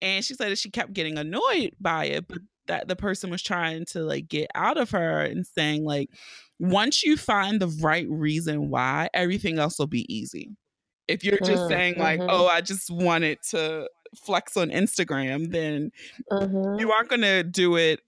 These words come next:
Speaker 1: or nor are you gonna sustain it, because once you take that picture that gets the four hundred likes, then it's
Speaker 2: Mm-hmm.
Speaker 1: gone." Like, you're like, "All right, I did it." But she was like, When you
Speaker 2: Yeah.
Speaker 1: commit to it for the right reason, everything
Speaker 2: Yeah.
Speaker 1: else falls in place. And I was like, "Oh my God, that makes so much sense."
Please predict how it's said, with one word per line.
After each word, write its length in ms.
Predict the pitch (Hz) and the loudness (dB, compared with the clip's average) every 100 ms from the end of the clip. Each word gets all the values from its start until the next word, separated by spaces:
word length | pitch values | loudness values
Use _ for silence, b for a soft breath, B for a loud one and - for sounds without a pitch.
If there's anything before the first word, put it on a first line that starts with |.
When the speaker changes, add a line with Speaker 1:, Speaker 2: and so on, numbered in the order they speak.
| - 165 | -2 2
Speaker 1:
or 300 | 180 190 185 | 4 4 4
nor 320 | 190 202 185 | 2 4 4
are 100 | 170 | 0
you 140 | 170 | 0
gonna 160 | 160 156 | -2 -2
sustain 500 | - 170 170 165 156 | -4 -6 -2 -2 -2
it, 200 | 143 - - | -4 -8 -8
because 260 | 180 165 | -6 -4
once 220 | 160 156 190 | -2 -2 -2
you 60 | |
take 220 | 190 170 | -2 -2
that 200 | 180 147 | -2 -2
picture 480 | - 160 - 165 156 | -2 -2 -2 0 0
that 100 | 156 | 0
gets 220 | 151 123 - | -4 -6 -8
the 100 | 165 | -6
four 240 | 147 156 | -2 -2
hundred 320 | 170 151 147 | -2 -2 -2
likes, 540 | - 220 180 170 - - b b b b _ _ - | 0 2 0 -4 -10 -14 b b b b _ _ -8
then 400 | 180 214 190 175 185 | -2 2 4 2 0
it's 180 | 196 | -2
Speaker 2:
Mm-hmm. 0 | |
Speaker 1:
gone." 480 | 202 254 226 180 202 | 2 4 6 4 4
Like, 200 | 285 190 | 4 2
you're 100 | 214 | 2
like, 120 | 220 - | 2 0
"All 160 | 254 | 0
right, 100 | 262 | 2
I 100 | 247 | 2
did 260 | 240 247 226 | 2 2 2
it." 220 | 202 202 b b b _ - | 0 -4 b b b _ -2
But 160 | 196 | -2
she 120 | - - | -2 -2
was 80 | 220 | 0
like, 140 | 202 | 2
When 100 | 247 269 | 0 -2
you 120 | 196 | -8
Speaker 2:
Yeah. 160 | - 190 | -8 -6
Speaker 1:
commit 340 | 240 214 208 - | -6 -8 -8 -10
to 140 | 214 180 | -6 -4
it 120 | - | -6
for 120 | 190 | -6
the 140 | 160 | -4
right 360 | 156 156 160 - | -2 2 0 0
reason, 840 | 147 165 175 165 143 131 123 180 190 _ _ _ _ _ _ _ - 185 180 185 | -4 -2 -2 0 -2 -2 -6 -10 -14 _ _ _ _ _ _ _ -8 -2 0 2
everything 300 | 185 175 165 | 0 -2 -4
Speaker 2:
Yeah. 80 | 160 | -4
Speaker 1:
else 160 | 160 - | -6 -2
falls 200 | 156 147 | -2 -2
in 100 | 147 | -2
place. 320 | 156 131 - | -2 -2 -2
And 160 | - 214 | -4 -2
I 80 | |
was 100 | 254 | 0
like, 140 | 240 202 | -2 -2
"Oh 240 | 226 285 285 | 2 2 4
my 160 | 220 | 2
God, 180 | 202 196 | 2 2
that 160 | 180 175 | 0 -2
makes 200 | 160 - | -4 -8
so 280 | - 175 165 | -4 0 2
much 180 | 156 - | 0 -4
sense." 420 | - - 277 | -4 -4 -4